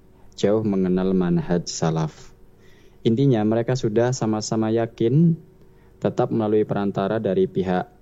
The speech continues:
akhwat juga sudah mengkomunikasikan ke orang tuanya dan orang tuanya setuju. Akan tetapi dari pihak si ikhwan, dia tidak yakin orang tuanya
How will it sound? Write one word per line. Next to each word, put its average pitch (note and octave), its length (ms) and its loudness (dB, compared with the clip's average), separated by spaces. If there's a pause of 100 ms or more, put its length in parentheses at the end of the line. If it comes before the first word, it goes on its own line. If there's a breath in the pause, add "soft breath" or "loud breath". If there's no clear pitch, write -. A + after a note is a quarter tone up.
akhwat G#2+ 480 -4 (160)
juga G2 240 0
sudah G#2 320 0
mengkomunikasikan G2 1200 0
ke G2 100 -2
orang F2+ 360 0
tuanya F#2+ 420 2
dan F#2 220 0
orang F2 240 4
tuanya F2+ 240 2
setuju. E2 480 2 (840 loud breath)
Akan G#2+ 240 0
tetapi A2+ 320 0
dari G#2+ 240 4
pihak G2+ 640 -2 (160)
si - 240 -2
ikhwan, G#2+ 640 0 (720)
dia A2 100 4
tidak G#2+ 240 2
yakin G#2+ 320 2
orang A#2+ 240 0
tuanya C3 720 0